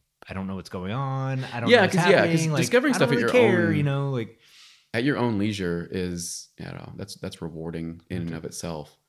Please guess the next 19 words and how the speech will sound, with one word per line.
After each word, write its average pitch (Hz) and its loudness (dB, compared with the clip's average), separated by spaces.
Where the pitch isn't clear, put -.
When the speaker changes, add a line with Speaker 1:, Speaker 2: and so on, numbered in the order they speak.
Speaker 1:
Now 92 -8
I - -8
wanna 73 -12
have 71 -10
a - -12
whole 80 -12
conversation 78 -10
about, 73 -8
like, 67 -16
the 80 -14
length 80 -12
of, 80 -10
like, 82 -14
what's 92 -10
the 104 -10
proper 85 -8
length 80 -10
to, 85 -14
like, 76 -14